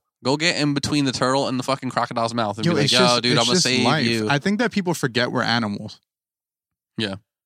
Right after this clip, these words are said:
Speaker 2: Like, yo, without a doubt, if I was in the fucking safari
Speaker 1: If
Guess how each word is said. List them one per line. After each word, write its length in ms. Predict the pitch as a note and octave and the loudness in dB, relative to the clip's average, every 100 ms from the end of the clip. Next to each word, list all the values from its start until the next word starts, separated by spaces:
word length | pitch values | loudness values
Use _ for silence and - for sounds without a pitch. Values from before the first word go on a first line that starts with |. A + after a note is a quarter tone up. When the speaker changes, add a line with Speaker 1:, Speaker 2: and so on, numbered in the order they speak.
| - | -2
Speaker 2:
Like, 140 | F3+ | 0
yo, 200 | A3+ F#3+ - _ _ _ _ _ _ _ | 0 -2 -8 _ _ _ _ _ _ _
without 440 | D3 D#3+ F3 F3 A3+ | -2 0 2 2 2
a 80 | F#3 | 2
doubt, 340 | D3+ A2 G2+ _ _ _ _ - | 2 0 -4 _ _ _ _ -4
if 140 | D3 | 0
I 100 | C#3+ | 2
was 160 | D#3+ C#3+ | 2 0
in 240 | C#3+ E3 | 0 2
the 80 | F#3 | 2
fucking 360 | - F#3 F3 D#3 | 0 0 0 0
safari 640 | - C3+ B2+ A2+ A2 A#2+ _ | 0 0 0 0 -4 -8 _
Speaker 1:
If 120 | C3+ | -8